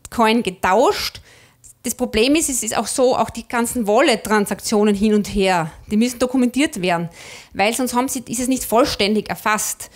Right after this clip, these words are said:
Und die Finanzverwaltung hatte in ihrer, beim F-Info auch sozusagen gesagt, dass, äh, wenn das lückenlos dokumentiert ist,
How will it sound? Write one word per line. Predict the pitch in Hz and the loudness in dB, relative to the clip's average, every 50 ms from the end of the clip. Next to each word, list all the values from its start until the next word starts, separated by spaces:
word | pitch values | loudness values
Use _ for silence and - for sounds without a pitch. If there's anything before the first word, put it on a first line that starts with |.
| - - - - - - | -20 -20 -20 -20 -14 -8
Und | - 220 233 233 226 233 - | -2 0 0 0 -2 -4 -6
die | 247 | -6
Finanzverwaltung | 214 240 220 202 202 233 247 - 262 262 269 269 269 294 285 269 | -4 -2 0 0 0 0 -2 0 0 2 2 2 0 -2 0 0
hatte | 240 240 240 254 | -2 0 0 -2
in | 240 226 | 0 0
ihrer, | 233 226 220 214 214 202 - - - - - | 0 0 0 0 0 -2 -4 -12 -20 -10 -6
beim | - 214 - | -4 -4 -2
F-Info | - 196 240 - 294 285 285 285 262 | 0 -2 0 0 0 0 0 2 0
auch | 247 247 247 - | 0 0 -2 -4
sozusagen | - - 226 208 226 208 233 226 214 | -10 -12 -10 -10 -8 -6 -4 -4 -4
gesagt, | 208 220 - 190 160 156 220 - - - - - - - - - _ _ | -4 -6 -4 -2 0 0 -2 -2 -4 -10 -20 -20 -20 -20 -20 -20 _ _
dass, | - 226 226 - | -4 -4 -4 -4
äh, | - - - 220 220 208 196 | -4 -2 0 0 0 0 0
wenn | 196 220 247 | 0 -2 0
das | 262 269 - - | -2 -4 -4 -2
lückenlos | 262 262 339 - - 302 311 262 247 247 240 233 226 190 - - - - - - - _ _ _ _ _ _ - - - | 0 0 -2 -2 -2 -2 0 2 4 4 4 2 2 -2 -4 -8 -10 -12 -14 -16 -20 _ _ _ _ _ _ -20 -8 -4
dokumentiert | - 226 - 262 247 262 233 - 277 320 - - | -2 0 2 4 4 4 4 2 0 0 2 0
ist, | 226 277 330 - - - - | 0 0 -2 -4 -6 -8 -10